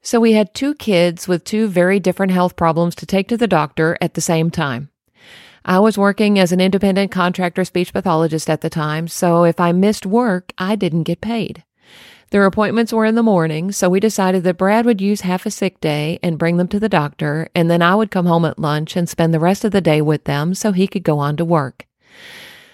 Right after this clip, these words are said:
I went to work that morning, but I honestly don't remember anything I did while I was there.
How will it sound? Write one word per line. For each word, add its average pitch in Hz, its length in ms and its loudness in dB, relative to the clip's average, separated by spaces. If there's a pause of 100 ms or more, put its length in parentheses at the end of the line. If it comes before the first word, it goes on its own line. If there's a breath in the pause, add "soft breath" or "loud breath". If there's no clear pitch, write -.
(200 loud breath)
I 233 80 0
went 254 200 4
to 269 80 0
work 208 200 2
that - 160 -4
morning, 160 420 -2
but 170 140 2
I 175 80 2
honestly 185 420 2
don't 175 200 2
remember 160 400 0
anything 165 420 -2
I 160 80 -2
did 156 240 -2
while 156 140 -6
I 151 100 -6
was 143 200 -10
there. 135 380 -10